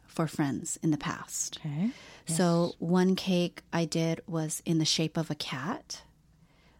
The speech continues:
Speaker 1: um, like the actual
Speaker 2: <laughs>
Speaker 1: cat shape,
Speaker 2: Mm-hmm.
Speaker 1: made with two specific, uh, round cake pans.
Speaker 2: Mm-hmm.
Speaker 1: Um, another friend,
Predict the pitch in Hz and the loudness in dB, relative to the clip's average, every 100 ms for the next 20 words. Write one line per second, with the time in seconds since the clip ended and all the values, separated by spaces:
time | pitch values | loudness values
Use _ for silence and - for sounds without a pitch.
0 | - 151 143 277 294 - 247 233 - 180 | -8 2 6 8 8 8 6 6 6 4
1 | 190 180 165 160 - - 208 240 294 - | 4 2 0 0 0 -2 0 0 0 0
2 | 165 151 160 190 262 220 175 170 165 165 | 2 2 0 0 0 2 2 2 0 -4
3 | - - - - 175 170 - - - _ | -4 -6 -4 -2 -4 -4 -8 -14 -20 _
4 | - - - 185 - 180 - 165 - 160 | -14 -10 -4 -2 -2 -4 -2 -4 -4 -6
5 | 151 151 - 165 175 175 175 170 - 190 | -4 -6 -6 -2 2 4 2 0 -2 -4
6 | - - 151 139 196 302 - 147 170 254 | -4 -6 -6 -2 0 0 0 -4 -4 -4
7 | - - - 175 165 160 165 170 - - | -8 -14 -6 0 2 2 0 -4 -12 -16
8 | - 185 180 180 180 - 180 170 175 | -2 2 4 4 0 0 2 2 0